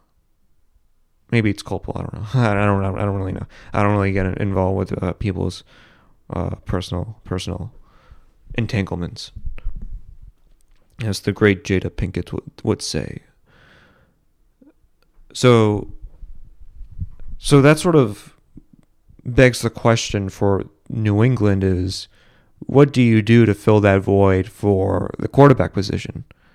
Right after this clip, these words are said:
I mean, do you draft Mac Jones? Do you trade for Jimmy Garoppolo? Do you stick with Cam Newton? I hope it's the first two options. I mean, at best, I want them to keep Jimmy G or to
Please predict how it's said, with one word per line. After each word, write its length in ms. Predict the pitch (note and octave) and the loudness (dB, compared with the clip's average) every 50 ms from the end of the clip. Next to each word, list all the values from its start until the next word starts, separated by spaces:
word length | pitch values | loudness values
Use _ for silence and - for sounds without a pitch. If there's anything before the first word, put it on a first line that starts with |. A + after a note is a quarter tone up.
| _ _ _ _ _ _ _ _ _ _ _ _ _ _ _ - | _ _ _ _ _ _ _ _ _ _ _ _ _ _ _ -6
I 60 | A2+ A2+ | -2 2
mean, 220 | A2 G#2+ G#2 G#2 | 4 4 4 4
do 80 | - A2 | 4 4
you 140 | G2+ G2+ | 4 4
draft 340 | - - G#2 G2+ G2 - - | 6 6 4 4 4 2 0
Mac 240 | G2+ F2 F#2 F#2 - | -2 -4 -4 -6 -2
Jones? 800 | - - G2+ G2+ G#2+ A2+ A#2+ B2 B2+ B2 B2+ B2 A2+ - - - | 2 4 6 8 8 8 8 8 8 6 4 2 -2 -4 -6 -2
Do 100 | - G#2 | 0 0
you 560 | G2+ G2 G2 G2 F#2+ F#2+ F#2+ F#2+ F#2+ G#2+ - _ _ _ _ _ _ _ _ _ | 2 2 2 2 2 2 0 0 -2 -4 -8 _ _ _ _ _ _ _ _ _
trade 360 | - - - B2 A2+ A2 G#2 - | -12 -2 4 6 6 6 6 4
for 120 | - A2 | 0 -2
Jimmy 360 | G2+ - - G#2+ G#2 G#2 G2+ | 0 0 0 0 2 0 0
Garoppolo? 1120 | G2 G#2+ G2 F#2+ F#2 F#2+ G2 G#2 A2 - - A#2+ A2+ A2+ A2+ A2+ A2+ A2+ A2 A2 A2 A2 G2+ | 0 0 0 2 2 4 4 2 2 2 4 4 6 6 6 6 6 6 4 4 2 0 -2
Do 160 | - - F#2+ | -4 -6 -6
you 80 | F#2+ G2+ | -6 -6
stick 480 | - - - - - A2+ A2 A2 - | -6 -8 -10 -4 0 0 0 2 0
with 140 | G#2 G2 - | -2 -4 -4
Cam 280 | - - G2+ F#2+ G2 G2 | -2 -2 -2 0 0 0
Newton? 500 | G2+ G#2+ A2+ A#2 C3 C3 C3 C3+ C#3+ D3 _ _ _ _ _ _ _ _ _ _ _ _ _ _ _ _ _ _ _ - | 2 2 4 4 4 4 2 0 -4 -6 _ _ _ _ _ _ _ _ _ _ _ _ _ _ _ _ _ _ _ 0
I 100 | G#2+ G#2+ | 0 4
hope 340 | A2+ C#3 D3 D3+ D3+ D3+ - | 6 8 8 8 6 6 4
it's 500 | A#2+ A#2 - - - - - - - - | 2 2 2 -2 -8 -10 -10 -12 -14 -10
the 140 | - A#2 | -8 -8
first 360 | F#2+ - - A2 G2+ G2+ - - | -4 0 2 2 2 2 0 0
two 160 | - B2 C3 | 2 2 4
options. 680 | A#2+ A2 G#2+ - - A#2+ B2 C3+ C#3 - - - - _ _ _ _ _ _ _ _ _ - | 4 2 0 0 -2 -2 -2 -2 -2 -4 -8 -14 -20 _ _ _ _ _ _ _ _ _ 0
I 120 | G#2+ A2+ | 2 4
mean, 360 | A2+ A2+ G#2+ G#2 F2 - - - _ _ | 4 4 2 0 -2 -8 -12 -18 _ _
at 220 | - A2 G#2+ G#2+ F#2+ | 0 2 2 2 4
best, 320 | - A2 A#2+ C3 - - | 4 4 4 2 2 0
I 60 | A2 | -2
want 320 | G#2 F#2+ - G#2+ A2 G#2+ G2+ | -2 -2 -2 -2 -2 0 0
them 160 | G#2 G2+ G#2+ | -2 -4 -4
to 100 | - G2+ | -4 -6
keep 400 | - - - - A2 A2 - - | -6 -6 -6 -6 -6 -6 -8 -6
Jimmy 300 | - G#2+ G#2+ G2+ G2+ G2+ | -4 -4 -2 -2 -2 -2
G 280 | G2 G2+ G#2 A2+ A#2+ A#2 | -2 -2 -2 0 0 0
or 220 | G#2 G2 F#2+ F2+ | 0 0 -2 -2
to 320 | - - G2+ F#2 F2+ F#2 | -4 -2 -2 -2 -2 -4